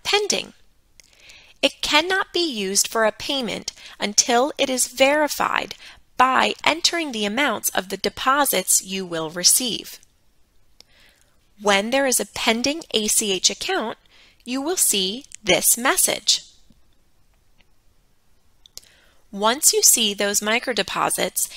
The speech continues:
in your account, you can return to your parent portal and enter those deposit amounts here. After the correct deposit amounts have been entered,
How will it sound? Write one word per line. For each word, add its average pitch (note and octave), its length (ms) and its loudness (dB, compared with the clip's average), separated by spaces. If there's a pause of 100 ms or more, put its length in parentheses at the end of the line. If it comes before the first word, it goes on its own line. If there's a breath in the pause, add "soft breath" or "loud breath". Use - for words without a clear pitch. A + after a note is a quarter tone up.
(160 loud breath)
in B3 160 0
your G#3+ 200 -2
account, F#3+ 500 -2 (760 loud breath)
you A#3 140 -6
can G#3+ 240 -6
return B3 600 -2
to - 120 2
your D#4 160 -2
parent F#3+ 480 -6
portal E3+ 440 -8 (760 loud breath)
and G#3+ 200 -2 (120)
enter A#3 400 2
those F#3+ 260 0
deposit B3+ 640 0
amounts F3 520 -2 (280)
here. - 540 -2 (2500 soft breath)
After - 560 0
the - 80 -2
correct G#3 600 0
deposit G#3+ 500 0
amounts F3+ 480 -4 (200 loud breath)
have F#3+ 320 4
been F#3 220 -6
entered, - 520 -2